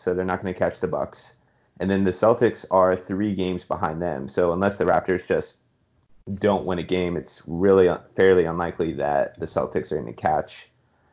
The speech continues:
the Raptors. So I'm, I've been wondering that if the Raptors kinda just treat this as get, kinda get in shape, everyone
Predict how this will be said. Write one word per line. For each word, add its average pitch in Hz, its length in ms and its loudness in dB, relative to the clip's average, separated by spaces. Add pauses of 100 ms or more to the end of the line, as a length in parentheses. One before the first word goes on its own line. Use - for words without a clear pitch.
(160)
the 73 80 -4
Raptors. 87 800 0
So 92 500 0 (1040)
I'm, 104 540 -2
I've 107 100 -2
been 110 180 -2
wondering 135 540 2
that 98 320 4
if 92 100 -6
the 110 60 0
Raptors 101 400 2
kinda 104 200 -2
just 95 320 -8
treat 104 280 -8
this 95 280 -2
as 92 800 -2 (160)
get, - 400 -2
kinda 95 200 -4
get 92 200 -2
in 92 120 -4
shape, 107 440 6
everyone 90 880 -2